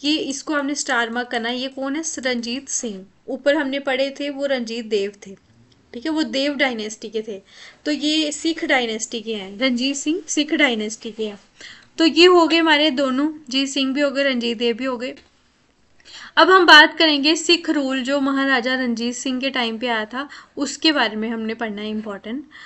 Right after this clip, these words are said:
तो जम्मू को जो कॉन्कर करा था उस, उनका नाम है सरदार हुकुम सिंह। किसने हु-, कॉन्कर करा, किसने जीता था? हुकुम सिंह ने। और इस तरह से जो है जम्मू सिख एम्पायर के अंदर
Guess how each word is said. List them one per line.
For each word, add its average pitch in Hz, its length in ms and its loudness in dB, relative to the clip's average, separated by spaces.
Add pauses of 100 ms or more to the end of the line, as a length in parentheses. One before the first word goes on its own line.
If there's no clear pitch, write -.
(240)
तो 339 100 2
जम्मू 320 480 4
को 403 160 4
जो 370 140 4
कॉन्कर 302 540 4
करा 294 280 2
था 285 300 2
उस, - 340 -6 (260)
उनका 269 280 2
नाम 269 260 2
है 285 120 -2
सरदार 240 500 0
हुकुम 254 420 -4
सिंह। 269 320 -6 (240)
किसने 302 280 -2
हु-, 294 180 0 (480)
कॉन्कर 262 420 -2
करा, 294 240 0
किसने 294 360 -4
जीता 277 300 -4
था? 285 60 -2
हुकुम 269 360 -6
सिंह 269 260 -4
ने। 311 160 -4 (340)
और 294 100 0
इस 311 260 0
तरह 302 260 4
से 302 320 0 (260)
जो 220 220 -2
है 269 120 -2
जम्मू 240 400 -2
सिख 349 420 0 (500)
एम्पायर 247 420 0
के 247 160 -4
अंदर 220 380 -4